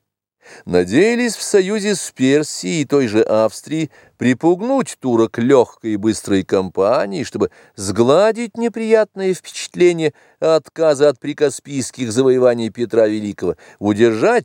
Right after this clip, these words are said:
Турцию от вмешательства в польские дела и освободиться от тягостных условий договора на Пруте тысяча семьсот одиннадцатого года.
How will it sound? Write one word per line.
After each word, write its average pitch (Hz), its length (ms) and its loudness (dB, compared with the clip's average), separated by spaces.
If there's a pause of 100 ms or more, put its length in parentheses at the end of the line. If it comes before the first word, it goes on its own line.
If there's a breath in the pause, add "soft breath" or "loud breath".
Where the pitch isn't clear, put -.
(120)
Турцию 110 500 -2
от 98 140 -4
вмешательства 104 840 -4 (160 soft breath)
в - 160 -18
польские 107 680 -2
дела 202 340 2 (320 soft breath)
и 247 240 0
освободиться 139 1000 0
от 151 120 -4
тягостных 202 680 -4
условий 156 460 0
договора 127 500 2 (180 soft breath)
на 98 200 0
Пруте 180 580 -4 (220 soft breath)
тысяча - 360 -6
семьсот 113 420 -2
одиннадцатого 101 540 -6
года. - 240 -14